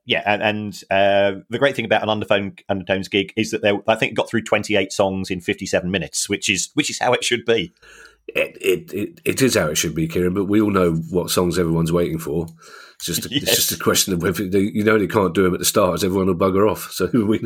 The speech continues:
Speaker 2: I'm, I think I can pretty much guess what the last two songs would be, Kieran. I,
Speaker 1: <laughs>
Speaker 2: I imagine My Perfect Cousin was one of them.
Speaker 1: It was indeed.
Speaker 2: Yeah.
Speaker 1: Absolutely.
Speaker 2: And
Speaker 1: Absolutely.
Speaker 2: Teenage Kicks, I imagine, would have been
Speaker 1: No,
Speaker 2: the
Speaker 1: Te-,
Speaker 2: last.
Speaker 1: Teen-, Teenage Kicks was, was early doors.
Speaker 2: Was it?
Speaker 1: Yeah, yeah, yeah, yeah, yeah.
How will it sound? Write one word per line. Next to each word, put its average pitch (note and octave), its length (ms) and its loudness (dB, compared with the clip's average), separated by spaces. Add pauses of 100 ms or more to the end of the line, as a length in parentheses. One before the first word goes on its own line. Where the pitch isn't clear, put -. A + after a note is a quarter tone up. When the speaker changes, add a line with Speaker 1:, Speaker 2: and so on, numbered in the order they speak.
(400)
Speaker 2:
I'm, G2+ 260 -4
I F#2 100 -4
think G2 220 -2
I F#2+ 80 -4
can F#2 140 -8
pretty G#2+ 180 2
much G2 220 -2
guess G#2 240 2
what F#2+ 100 0
the F#2+ 80 -2
last F#2+ 260 2
two F#2 140 2
songs E2+ 300 -2
would E2 100 -6
be, E2+ 160 -2
Kieran. G2 400 -2 (300)
I, - 260 -4 (220)
Speaker 1:
<laughs> - 0 -
Speaker 2:
I F2+ 160 -2
imagine F#2+ 340 2
My F#2+ 140 2
Perfect G2 420 -2
Cousin G#2 240 0
was F#2+ 140 0
one G2+ 160 2
of G2+ 100 -2
them. B2+ 160 -2 (160)
Speaker 1:
It A#2+ 240 0
was A#2 180 4
indeed. F2 440 -4
Speaker 2:
Yeah. F#2 140 4
Speaker 1:
Absolutely. E2 680 -4
Speaker 2:
And F#2+ 260 2
Speaker 1:
Absolutely. E2+ 440 -8
Speaker 2:
Teenage G#2+ 400 2
Kicks, - 260 -2
I A2+ 80 0
imagine, A#2 300 2
would A#2+ 80 0
have A2+ 60 -4
been D#3+ 100 4
Speaker 1:
No, B2+ 80 4
Speaker 2:
the B2+ 60 2
Speaker 1:
Te-, C3 80 4
Speaker 2:
last. - 100 -8
Speaker 1:
Teen-, A3+ 160 -2 (100)
Teenage G#3 340 -2
Kicks G3+ 240 -4
was, F3+ 280 -6
was E3 160 -2
early E3+ 200 0
doors. F#3 380 -2
Speaker 2:
Was A3 160 0
it? A2 220 2 (340)
Speaker 1:
Yeah, D3 220 2
yeah, D#3+ 140 2
yeah, D#3+ 180 2
yeah, D#3 200 -2
yeah. E3+ 120 -4